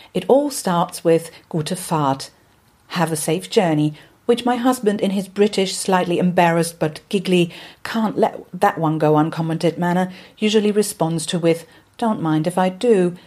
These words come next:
as it sounds to him like best wishes for a healthy passing of wind. Remaining in the realm of digestion, one day, on our street, I came across a van labelled with a strange company name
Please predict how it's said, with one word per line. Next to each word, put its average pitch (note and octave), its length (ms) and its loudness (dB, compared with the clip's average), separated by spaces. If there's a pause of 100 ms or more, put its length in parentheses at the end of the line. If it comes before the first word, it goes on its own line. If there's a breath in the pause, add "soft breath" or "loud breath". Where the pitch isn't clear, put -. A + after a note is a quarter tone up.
(340 loud breath)
as A#3+ 120 2
it C4+ 140 0
sounds B3 340 0
to C4+ 100 2
him A#3+ 200 4
like F3 400 -2
best A3 320 0
wishes E3 380 0
for F3 240 2
a F3 40 2 (120)
healthy F#3+ 280 0
passing E3 520 -4
of E3+ 160 -2
wind. C#3 500 -4 (1800 soft breath)
Remaining F#3 640 2
in E3+ 100 0
the D3+ 80 0
realm C#3 300 -4
of C#3+ 100 -10
digestion, D3+ 720 -4 (280 loud breath)
one B3+ 280 4
day, - 400 -6
on A#3 100 -2
our E3+ 160 0
street, - 420 -8 (240 soft breath)
I G#3 80 -4
came D#4+ 240 0
across - 320 -4
a E3 60 0
van D3 320 0
labelled F3 380 2
with F3+ 120 0
a D3+ 40 2
strange A3+ 580 0
company F#3 400 -2
name G3+ 320 4